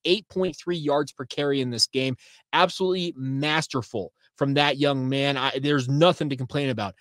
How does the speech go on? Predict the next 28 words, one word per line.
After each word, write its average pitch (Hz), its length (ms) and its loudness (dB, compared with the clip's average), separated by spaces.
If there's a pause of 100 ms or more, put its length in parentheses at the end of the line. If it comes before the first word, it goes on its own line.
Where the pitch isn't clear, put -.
(240)
When 139 180 -2
B 180 180 2
Y 180 300 6
U 147 320 0
goes 147 260 2
out 156 180 4
and 131 120 -4
rushes 143 420 0
for 143 140 -2
a 120 40 -2
season 160 380 -2
high 156 240 0
as 131 100 -2
a 120 60 -8
team, 165 160 -4
if 120 100 -4
I'm 131 60 -2
not 123 80 -4
mistaken, 117 440 -6
two 185 180 -4
hundred 151 280 0
and 120 80 -8
seventeen 131 600 -6
yards, 120 400 -2 (280)
that 127 60 0
was 143 160 4
very 151 240 6
impressive. 127 500 0